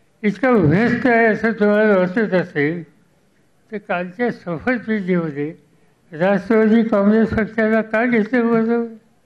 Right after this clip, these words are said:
मग तुमचं मंत्रिमंडळ कसं आहे, काय सांगायचं या संबंधीचं? याचा अर्थ असा आहे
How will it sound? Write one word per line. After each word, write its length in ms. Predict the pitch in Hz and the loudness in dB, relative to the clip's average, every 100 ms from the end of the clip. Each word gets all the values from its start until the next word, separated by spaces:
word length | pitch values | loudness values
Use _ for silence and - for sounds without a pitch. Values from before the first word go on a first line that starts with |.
| _ _ _ _ _ _ _ _ _ _ _ _ - | _ _ _ _ _ _ _ _ _ _ _ _ -12
मग 60 | 185 | -8
तुमचं 540 | - 185 185 214 208 | 0 0 2 2 4
मंत्रिमंडळ 580 | 202 196 220 233 233 233 | 2 0 0 2 4 2
कसं 320 | 233 220 - | 2 -2 0
आहे, 100 | 247 240 - _ _ _ _ _ _ - | -2 -4 -12 _ _ _ _ _ _ -6
काय 220 | 190 226 | -2 -2
सांगायचं 540 | 185 226 220 233 233 247 | 0 -2 0 0 0 0
या 200 | 233 226 | 0 0
संबंधीचं? 680 | 220 226 233 220 202 233 220 _ _ _ _ _ _ _ _ _ - | -4 -4 -6 -8 -12 -14 -20 _ _ _ _ _ _ _ _ _ -2
याचा 300 | 180 180 196 | -2 0 0
अर्थ 280 | 233 262 - | 0 0 0
असा 280 | 226 170 151 | -2 -2 -4
आहे 140 | 143 | -6